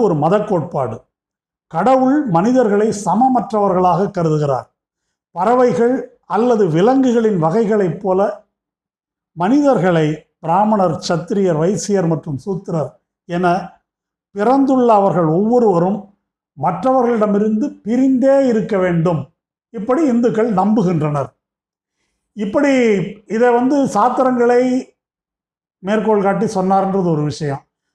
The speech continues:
அதை விட மிக முக்கியமா அவர் ஒரு மேற்கோள் வந்து சொல்றாரு. தமிழகம் வந்து தமிழ் தாத்தா என்று கொண்டாடுகின்ற உ வே சாமிநாத ஐயர் இதுதான் சாத்திரம் என்று அந்த நீதிமன்றத்திலே சாட்சியம் அளிக்கிறார்.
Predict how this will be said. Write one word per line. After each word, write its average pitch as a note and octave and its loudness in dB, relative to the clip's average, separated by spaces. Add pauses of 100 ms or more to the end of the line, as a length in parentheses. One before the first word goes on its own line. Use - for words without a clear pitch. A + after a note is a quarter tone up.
(100)
அதை F#3 0
விட B3+ 4
மிக A#3 2
முக்கியமா A3+ 0
அவர் G3+ 2
ஒரு F3+ 0
மேற்கோள் G3 0
வந்து F3 -4
சொல்றாரு. D3+ -2 (760)
தமிழகம் C4 2
வந்து A3+ 0 (200)
தமிழ் G#3 -2
தாத்தா A3 0
என்று G3 -2
கொண்டாடுகின்ற F3+ -2 (680)
உ A3 -4
வே C4+ 2
சாமிநாத G3+ 0
ஐயர் D#3+ -2 (500)
இதுதான் A3+ 2
சாத்திரம் G#3 0
என்று F3 -2
அந்த G3 -2
நீதிமன்றத்திலே F3+ -2
சாட்சியம் F3 -8
அளிக்கிறார். A#2 -14